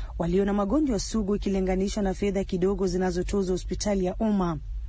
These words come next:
Kupungua kwa mgao wa bajeti na usimamizi mbovu wa serikali za kaunti kumesababisha hospitali za umma kutatizika kutibu magonjwa sugu kutokana na ukosefu wa vifaa na madaktari.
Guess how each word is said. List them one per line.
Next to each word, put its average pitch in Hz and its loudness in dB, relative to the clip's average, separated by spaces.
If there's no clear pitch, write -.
Kupungua 240 2
kwa 208 2
mgao 196 2
wa 190 2
bajeti 180 0
na 185 4
usimamizi 226 4
mbovu 202 2
wa 190 2
serikali 196 2
za 185 0
kaunti 202 2
kumesababisha 185 0
hospitali 196 0
za 185 2
umma 202 2
kutatizika 185 0
kutibu 185 0
magonjwa 180 2
sugu 196 2
kutokana 202 2
na 190 2
ukosefu 202 0
wa 190 4
vifaa 185 0
na 180 0
madaktari. 180 0